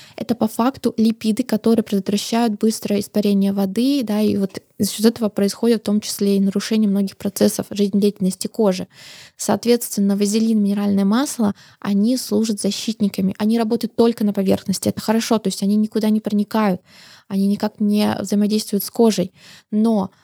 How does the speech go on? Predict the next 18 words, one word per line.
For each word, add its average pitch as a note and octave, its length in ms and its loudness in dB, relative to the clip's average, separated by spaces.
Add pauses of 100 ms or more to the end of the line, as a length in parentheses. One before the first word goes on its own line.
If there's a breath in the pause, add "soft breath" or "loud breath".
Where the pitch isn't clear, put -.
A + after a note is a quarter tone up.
(200 soft breath)
они G3+ 260 0
обеспечивают A3 500 -2
ту - 80 -8
поддержку, G#3 480 0
которая G#3 340 -2
необходима G3+ 540 0
коже, B3+ 320 2
когда G3+ 340 0
вот, G#3+ 140 -2
например, G3+ 500 0
нам G#3 180 2
важно G#3 340 2
именно, A3 460 0
чтобы G3 480 0
компоненты G3+ 540 0
остались G3+ 400 0
на G3+ 80 -2
поверхности G#3 720 0